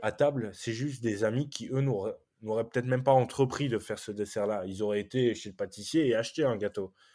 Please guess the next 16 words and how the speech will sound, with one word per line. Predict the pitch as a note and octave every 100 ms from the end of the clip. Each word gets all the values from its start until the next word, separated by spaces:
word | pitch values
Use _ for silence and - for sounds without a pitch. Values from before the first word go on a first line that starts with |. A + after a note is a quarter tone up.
| _ _ _ _ -
Donc, | B2 C3 -
ils | B2
vont, | A#2+ B2 B2 A#2+ A#2+ _
ils | A2
vont | A2 A#2+
tout | C#3+
de | C#3
suite | - C3
être | A2+ G#2
bluffés. | A2 - C3+
Donc, | G#2+ _ _ -
retire-toi | G#2+ D#3 D#3+ C#3 D3+ D3
une | B2+ -
pression | A#2+ A#2 C3 C#3 - _ _ _ _ _ _ _ - _ -
et, | A#2 A2
euh, | G2+ G2 F#2+ F#2+ G2